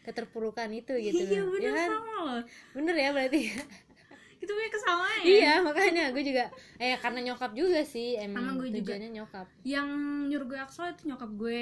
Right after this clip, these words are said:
Speaker 2: yang nyuruh
Speaker 1: Hmm.
Speaker 2: gue akuntansi juga. Dulu
Speaker 1: Nyokap.
Speaker 2: gue pengennya kalau nggak manajemen, komunikasi.
Speaker 1: Ah.
Speaker 2: Gue soalnya anaknya kayak suka yang nyantai gitu loh
Speaker 1: Iya,
Speaker 2: sebenarnya.
Speaker 1: sama gue juga.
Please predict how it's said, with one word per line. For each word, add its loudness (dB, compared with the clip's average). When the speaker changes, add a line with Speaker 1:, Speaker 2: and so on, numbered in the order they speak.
Speaker 2:
yang -6
nyuruh -2
Speaker 1:
Hmm. -6
Speaker 2:
gue -6
akuntansi -6
juga. -4
Dulu -10
Speaker 1:
Nyokap. -6
Speaker 2:
gue -6
pengennya -4
kalau -8
nggak -6
manajemen, -6
komunikasi. -12
Speaker 1:
Ah. -12
Speaker 2:
Gue -8
soalnya -8
anaknya -14
kayak -14
suka -16
yang -10
nyantai -10
gitu -18
loh -14
Speaker 1:
Iya, 0
Speaker 2:
sebenarnya. 0
Speaker 1:
sama 0
gue 2
juga. 2